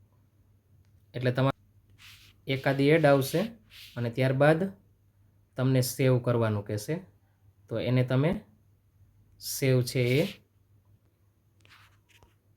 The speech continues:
વચ્ચે જે એકાદ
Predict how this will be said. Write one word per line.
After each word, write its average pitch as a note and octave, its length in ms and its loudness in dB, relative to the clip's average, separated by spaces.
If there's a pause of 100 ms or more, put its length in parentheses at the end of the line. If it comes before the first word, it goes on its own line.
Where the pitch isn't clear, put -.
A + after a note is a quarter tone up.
(1500)
વચ્ચે C#3 360 2
જે D3 340 4 (1300)
એકાદ C#3+ 520 4